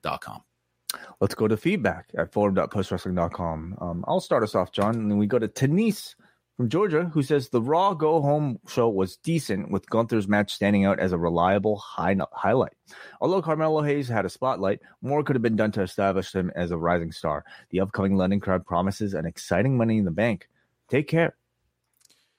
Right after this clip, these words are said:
Speaker 1: Yeah, certainly. We, we voiced our, uh, our issues there.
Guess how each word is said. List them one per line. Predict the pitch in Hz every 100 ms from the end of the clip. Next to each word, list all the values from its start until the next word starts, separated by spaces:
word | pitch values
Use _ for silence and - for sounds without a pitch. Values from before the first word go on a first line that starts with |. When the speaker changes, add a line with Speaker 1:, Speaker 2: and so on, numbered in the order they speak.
| _ _ _ _ _ _ _ -
Speaker 1:
Yeah, | 87
certainly. | - 101 - 90 80
We, | 95 90 87 85 _ _ _
we | - 107
voiced | 113 127 -
our, | 110 95
uh, | 95 87 82 _ -
our | 95
issues | - 101 98 73
there. | 92 85